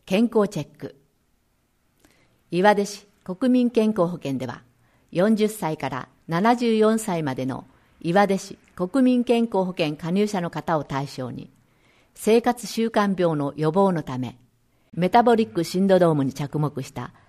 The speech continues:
特定健診を実施しており、平成二十四年度の対象者の方に、特定健康診査受診券を送付しております。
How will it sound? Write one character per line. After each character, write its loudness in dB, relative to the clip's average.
特 0
定 6
健 2
診 -4
を -6
実 -8
施 -8
し -14
て -10
お -6
り、 -16
平 4
成 2
二 0
十 2
四 6
年 0
度 -6
の -6
対 0
象 -2
者 -2
の -2
方 -8
に、 -8
特 -4
定 6
健 2
康 2
診 -2
査 0
受 -6
診 0
券 0
を -6
送 0
付 -8
し -20
て -4
お -2
り -8
ま -12
す。 -16